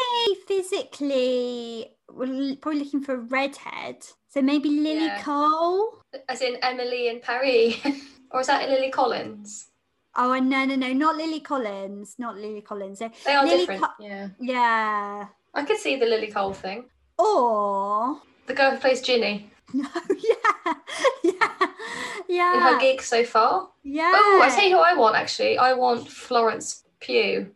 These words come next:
Speaker 1: Oh, Florence Pugh. She's amazing.
Speaker 2: I want her. She's great, isn't she?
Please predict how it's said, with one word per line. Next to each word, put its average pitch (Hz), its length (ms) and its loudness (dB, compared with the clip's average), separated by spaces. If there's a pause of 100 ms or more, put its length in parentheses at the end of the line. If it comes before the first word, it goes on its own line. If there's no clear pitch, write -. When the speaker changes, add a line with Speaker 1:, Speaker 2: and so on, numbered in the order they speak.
(140)
Speaker 1:
Oh, 269 200 2
Florence 294 680 -4
Pugh. 285 500 -4
She's 262 300 -8
amazing. 220 260 -8
Speaker 2:
I 233 140 2
want 226 160 -2
her. 196 340 -4 (220)
She's - 260 -4
great, 226 300 -2
isn't - 200 -14
she? - 320 -6